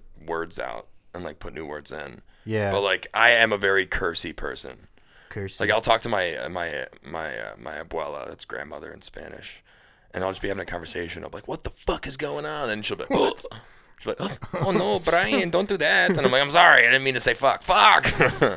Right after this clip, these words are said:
Speaker 1: <laughs>
Speaker 2: Now, what's your actual percentage of, uh, Puerto Rican?
Speaker 1: It's probably, f-, um, well, my mom's,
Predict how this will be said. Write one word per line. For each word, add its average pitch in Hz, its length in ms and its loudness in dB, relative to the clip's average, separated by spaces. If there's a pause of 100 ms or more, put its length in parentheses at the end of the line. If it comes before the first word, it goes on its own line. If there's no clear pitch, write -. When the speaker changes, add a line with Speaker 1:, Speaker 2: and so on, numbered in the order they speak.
Speaker 1:
<laughs> - 40 -20
Speaker 2:
Now, 175 200 8
what's 214 180 4
your 359 80 4
actual 170 400 4
percentage 131 880 2
of, 110 640 0
uh, 104 220 2
Puerto 110 340 0
Rican? 92 480 -4 (220)
Speaker 1:
It's - 140 -16
probably, 95 340 -8
f-, - 180 -16
um, 85 380 -6
well, 113 100 2
my 139 100 4
mom's, 117 540 0